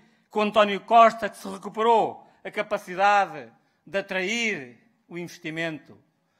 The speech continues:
de atrair as pessoas de novo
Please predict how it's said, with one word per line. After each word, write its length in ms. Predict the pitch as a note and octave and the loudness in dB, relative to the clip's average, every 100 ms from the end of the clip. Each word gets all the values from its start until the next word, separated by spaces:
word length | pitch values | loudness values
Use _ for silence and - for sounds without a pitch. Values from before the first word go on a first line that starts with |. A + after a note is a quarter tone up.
| _ - | _ -8
de 100 | A#3 | -6
atrair 580 | A3+ G#3 A3 C#4 C#4+ G#3 | -4 -2 0 2 2 0
as 120 | F#3+ | -4
pessoas 760 | - - A3 A3 G3+ D3+ B2 - _ - | -10 -10 -4 0 0 -2 -6 -18 _ -12
de 120 | F3+ | -8
novo 640 | G3 G#3+ G#3 D#3+ C3+ A2+ | -2 0 0 -2 -12 -18